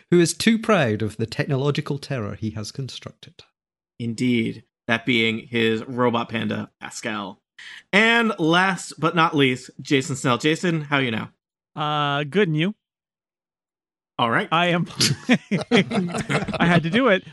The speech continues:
Speaker 3: I am playing,
Speaker 2: Yep.
Speaker 3: that was a reference. Uh, thank you for, uh, giving me a reference to acknowledge. I am playing Cool
Speaker 2: <laughs>
Speaker 3: Cat. Cool Cat likes to rock and roll. Cool Cat likes to dance and sing.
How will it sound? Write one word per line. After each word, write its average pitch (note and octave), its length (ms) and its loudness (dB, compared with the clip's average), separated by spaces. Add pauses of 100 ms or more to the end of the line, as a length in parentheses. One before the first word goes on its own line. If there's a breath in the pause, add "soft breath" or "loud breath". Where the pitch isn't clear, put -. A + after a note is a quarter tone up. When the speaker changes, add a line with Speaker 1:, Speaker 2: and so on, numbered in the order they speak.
(120)
Speaker 3:
I F#3 160 2
am F#3 160 0
playing, F3+ 380 4
Speaker 2:
Yep. - 0 -
Speaker 3:
that F3+ 120 2
was E3+ 100 0
a F3+ 60 0
reference. E3 560 -2
Uh, C#3+ 280 -4
thank D#3 180 -4
you D3+ 80 -4
for, E3 420 -4
uh, C#3 300 -4
giving D3+ 220 -4
me D3 100 0
a C#3+ 40 0
reference C#3 320 -4
to C3+ 80 -10
acknowledge. B2 500 -10 (200 soft breath)
I F#3 100 0
am A#3 80 0
playing F3 280 0
Cool F#3+ 240 6
Speaker 2:
<laughs> F3 60 -2
Speaker 3:
Cat. F#3 440 4 (540)
Cool G3 120 -2
Cat G3 220 0
likes E3+ 200 -2
to F3 60 -6
rock D#3+ 240 0
and D#3+ 100 -4
roll. C#3 420 -2 (200)
Cool E3+ 160 0
Cat D3+ 260 0
likes C#3+ 220 -2
to C#3+ 80 -12
dance C3 280 -4
and C3+ 100 -6
sing. B2 360 -6